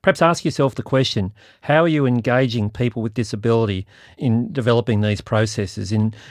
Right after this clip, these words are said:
in, in supporting your organisation and through you themselves to understand the implications of the framework?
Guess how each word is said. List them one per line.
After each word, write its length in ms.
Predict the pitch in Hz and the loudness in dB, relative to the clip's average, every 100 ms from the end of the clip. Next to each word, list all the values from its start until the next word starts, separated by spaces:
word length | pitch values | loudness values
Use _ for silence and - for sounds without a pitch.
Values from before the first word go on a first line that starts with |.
| - | -4
in, 220 | 127 120 | 0 0
in 160 | - 127 | 2 -2
supporting 560 | - 143 - 131 120 113 | -2 -4 0 0 2 2
your 240 | 127 135 | 2 2
organisation 880 | 117 104 101 101 107 101 - 135 196 | 2 0 -2 -2 -2 -4 -4 -6 -6
and 180 | - 117 | -4 -4
through 220 | - 135 | -2 -2
you 340 | 127 110 107 - | 0 0 -2 -4
themselves 680 | - 101 - 131 104 104 - - - - - | -4 -4 -2 -2 -2 -6 -12 -18 -20 -20 -2
to 140 | 127 | 2
understand 640 | 120 120 110 - 117 110 101 | 4 2 -2 0 2 2 2
the 80 | |
implications 680 | 107 107 110 113 110 - 101 | -2 -4 -4 -2 -2 -2 -4
of 80 | 98 | -4
the 80 | 92 | -8
framework? 640 | - 107 110 107 - _ | -2 0 0 -2 -6 _